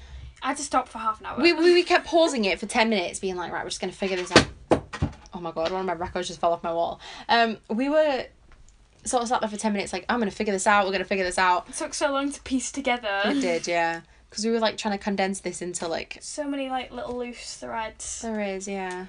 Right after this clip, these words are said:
Speaker 2: I think it's cool, though.
Speaker 1: Like, if they did do another one, I'd like to see how Nick pulled it all off.
Speaker 2: Yeah.
Speaker 1: Because it just seems
Speaker 2: It's very
Speaker 1: that
Speaker 2: smart, isn't it? He becomes the sheriff.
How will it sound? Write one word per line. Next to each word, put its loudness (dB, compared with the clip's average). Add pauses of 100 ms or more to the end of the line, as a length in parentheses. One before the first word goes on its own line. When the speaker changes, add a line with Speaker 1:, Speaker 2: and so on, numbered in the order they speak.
(280)
Speaker 2:
I -8
think -8
it's -10
cool, -8
though. -10 (880)
Speaker 1:
Like, -10 (340)
if -8
they -2
did -4
do -2
another -4
one, -12 (280)
I'd 0
like -2
to -10
see -8
how -4
Nick -8
pulled -8
it -8
all -8
off. -12
Speaker 2:
Yeah. 2 (280)
Speaker 1:
Because -4
it -4
just -6
seems -2
Speaker 2:
It's -4
very 4
Speaker 1:
that -2
Speaker 2:
smart, 4
isn't 0
it? 0
He -4
becomes -2
the -4
sheriff. 2